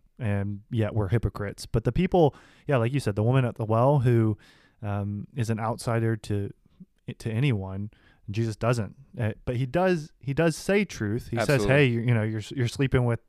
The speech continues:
Speaker 1: you know, all these people."
Speaker 2: Right, the man you're with is not currently your husband
Speaker 1: Right.
Speaker 2: either, right? And you've had five,
Speaker 1: Yeah.
Speaker 2: you know? So he does absolutely
Speaker 1: But
Speaker 2: do
Speaker 1: he
Speaker 2: that.
Speaker 1: doesn't lead with, "Hey, this is wrong. You need to stop doing this right now." And, but he, he hits her with the heart and says, "Hey,
Speaker 2: Yeah.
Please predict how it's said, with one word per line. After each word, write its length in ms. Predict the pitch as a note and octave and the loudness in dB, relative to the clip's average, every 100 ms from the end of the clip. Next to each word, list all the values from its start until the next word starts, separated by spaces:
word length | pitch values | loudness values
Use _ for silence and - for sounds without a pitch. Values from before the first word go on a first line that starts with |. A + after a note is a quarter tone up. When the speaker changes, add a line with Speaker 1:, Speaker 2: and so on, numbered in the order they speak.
| - _ - | -20 _ -4
Speaker 1:
you 100 | A2+ | -2
know, 220 | G#2 G2+ _ - | -2 -6 _ -8
all 140 | B2+ A#2 | -2 0
these 160 | A2 | 0
people." 340 | - B2+ A#2 G#2+ | -2 -2 2 2
Speaker 2:
Right, 140 | G#2+ | 0
the 80 | G#2 | 0
man 120 | G#2+ | 0
you're 120 | G#2+ | 2
with 140 | G#2 G2 | 0 -2
is 100 | F#2+ | -2
not 160 | G2 | -4
currently 220 | - G2 F#2+ | -2 -2 2
your 60 | G#2+ | 6
husband 60 | B2+ | 6
Speaker 1:
Right. 60 | A2+ | 6
Speaker 2:
either, 180 | G#2+ G2 | 2 0
right? 120 | G2+ | 0
And 60 | G2+ | 0
you've 120 | G#2 | 0
had 120 | G#2 | 0
five, 280 | C3 - A#2 | 0 -2 -2
Speaker 1:
Yeah. 180 | C#3+ C3+ | 4 6
Speaker 2:
you 40 | A2 | 6
know? 60 | |
So 260 | G2 B2 G2 - - - | 4 4 4 -2 -20 -8
he 100 | - | -2
does 240 | C#3+ D#3 C#3 | 2 2 4
absolutely 380 | C3 B2+ B2 A#2 | 0 0 -2 4
Speaker 1:
But 80 | |
Speaker 2:
do 60 | D3 | 6
Speaker 1:
he 40 | |
Speaker 2:
that. 100 | C#3 | 8
Speaker 1:
doesn't 280 | D#3 D3 B2+ | 6 6 2
lead 180 | C3 C#3 | 0 2
with, 340 | B2 A2+ - - _ _ _ | 2 0 -4 -20 _ _ _
"Hey, 140 | B2 | 2
this 180 | A#2+ A2+ | 2 2
is 80 | A2 | 2
wrong. 240 | A#2+ A#2 B2 | 4 4 4
You 80 | |
need 80 | B2 | 2
to 80 | A2 | 0
stop 240 | - A2+ | 0 0
doing 220 | - A#2 G#2+ | 2 0 0
this 180 | G2+ | -2
right 220 | A2+ A2 A2 | -2 -2 -2
now." 340 | G#2+ G#2 G2+ | -2 -2 -4
And, 220 | G2+ G2+ - _ - | -4 -8 -12 _ -8
but 140 | B2 | -2
he, 160 | A2+ A#2+ | 0 0
he 140 | A#2 | 2
hits 180 | A2+ B2+ | 2 2
her 80 | A2+ | -2
with 100 | G#2 | -4
the 100 | G2 | -2
heart 320 | F#2 A#2 G#2+ - | 2 2 2 -4
and 160 | A2 | -4
says, 200 | G#2 G#2 | -2 -2
"Hey, 380 | F2 A#2 G#2+ G2+ | 0 0 0 0
Speaker 2:
Yeah. 240 | G2+ G2 | 2 2